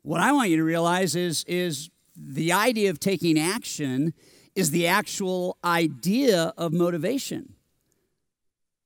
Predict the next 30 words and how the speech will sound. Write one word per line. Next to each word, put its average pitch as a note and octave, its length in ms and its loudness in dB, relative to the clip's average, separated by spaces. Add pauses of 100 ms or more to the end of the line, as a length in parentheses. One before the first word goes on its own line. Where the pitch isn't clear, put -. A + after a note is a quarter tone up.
(260)
The F#3+ 120 -2
reason A#3 320 2
why G#3 180 2
people F#3 300 -4
procrastinate F3 920 0
is E3+ 180 -4
'cause F3+ 180 -2
they've F3 180 0
lost F#3 360 0
their F3 100 -4
sense F#3 240 -2
of D#3+ 80 -2
imp-, - 260 0
inspiration F#3+ 600 -4
and F#3 100 2
motivation G3+ 560 -4 (840)
and E3+ 240 0
fear. - 520 2 (680)
Okay, G#3 160 0
fortune A3 440 0
favors G#3 340 0
the G3 80 0
bold. G#3 340 0
Bravery G3+ 420 0
pushes G3+ 440 -2
fear G3+ 340 -2
out. A#3 420 -2 (300)
Courage, A3 760 2
Chad, C#3 340 -2
right? G3+ 320 0